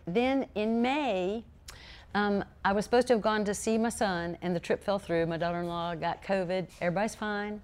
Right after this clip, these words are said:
It's all good. Um, but I didn't get to go. And April and, actually, this was in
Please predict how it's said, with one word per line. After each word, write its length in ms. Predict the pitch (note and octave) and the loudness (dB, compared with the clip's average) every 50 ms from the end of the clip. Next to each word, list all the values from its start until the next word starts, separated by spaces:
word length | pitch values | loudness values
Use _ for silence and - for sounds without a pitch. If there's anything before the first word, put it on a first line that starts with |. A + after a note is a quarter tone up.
| - | -14
It's 100 | - - | -10 -4
all 140 | F#3 F3+ G3+ | -2 0 0
good. 360 | G3 F3+ F#3 F3+ F3 E3+ D#3+ - - - - - - - - - - | 2 2 4 4 4 2 0 -4 -12 -18 -20 -20 -20 -20 -18 -8 -4
Um, 220 | D#3+ E3 E3 E3 - | -2 0 0 0 0
but 100 | - F#3 F3 | 0 0 2
I 60 | F3 | 2
didn't 220 | F3 G3+ G#3 F#3+ F3+ | 2 2 2 2 0
get 140 | F#3+ F#3+ | 0 -2
to 60 | - E3 | -2 -2
go. 300 | D#3+ D3+ A#2 G#2+ - - - - | 0 0 0 0 -4 -4 -4 -2
And 200 | D#3 D#3+ D#3+ - - - | 0 0 0 -2 0 2
April 400 | A3 B3 A#3+ - B3+ A#3+ A#3 G#3+ | 2 2 4 4 2 4 4 2
and, 300 | G3 G3 G3 F#3+ F#3 - - - - - - - - - - - - - - - | 2 0 0 -2 -2 -4 -8 -18 -20 -20 -20 -20 -20 -20 -20 -20 -20 -16 -6 -2
actually, 280 | G3 G3 - - F#3+ F#3 | -2 -2 0 0 0 2
this 160 | F#3 F3 - | 0 0 0
was 140 | F#3 F3 E3 | 0 0 0
in 260 | F3 E3+ E3+ D#3 D#3 | 0 0 -2 -2 -6